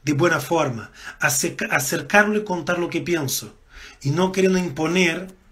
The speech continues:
lo que no sé, o queriendo imponer mis únicas verdades, construir con el otro. Y cuando ya hice esa introspección de verdad sin ego,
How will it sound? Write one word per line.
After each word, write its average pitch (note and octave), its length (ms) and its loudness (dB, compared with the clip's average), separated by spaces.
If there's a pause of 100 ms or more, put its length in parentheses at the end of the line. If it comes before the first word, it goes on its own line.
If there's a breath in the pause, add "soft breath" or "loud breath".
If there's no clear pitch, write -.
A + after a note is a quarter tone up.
(960)
lo C#3+ 200 0
que D#3+ 400 0 (340)
no C3+ 160 2
sé, A2+ 340 -6 (800 loud breath)
o F3 240 2
queriendo E3 240 0
imponer D3+ 360 0
mis C#3+ 260 -4
únicas C#3+ 380 0
verdades, B2+ 580 -4
construir C#3 560 -6
con C3 160 -6
el A#2+ 120 -8
otro. - 320 -14 (1000 loud breath)
Y - 40 -18
cuando D3+ 220 -2
ya D#3+ 160 2
hice F3 260 0
esa D#3+ 180 -2
introspección C#3+ 880 -6 (560 soft breath)
de C3 140 2
verdad C3 360 0
sin C3+ 220 0
ego, A2 360 -6